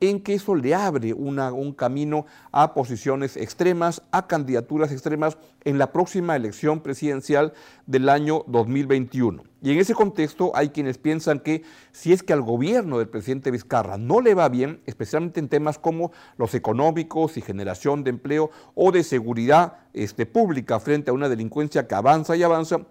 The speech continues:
eso también puede abrirle las puertas a posiciones radicales, extremas,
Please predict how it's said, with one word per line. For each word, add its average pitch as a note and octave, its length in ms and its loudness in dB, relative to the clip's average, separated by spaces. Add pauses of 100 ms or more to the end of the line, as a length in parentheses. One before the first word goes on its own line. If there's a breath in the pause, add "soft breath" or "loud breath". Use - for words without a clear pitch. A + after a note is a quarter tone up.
(120)
eso E3 200 0
también C#3+ 460 -2
puede F3 280 2
abrirle D3+ 340 0
las D3 160 0
puertas D3+ 480 -2 (260 loud breath)
a G#3 240 4
posiciones C#3+ 640 0
radicales, C#3+ 760 4
extremas, C#3+ 520 -2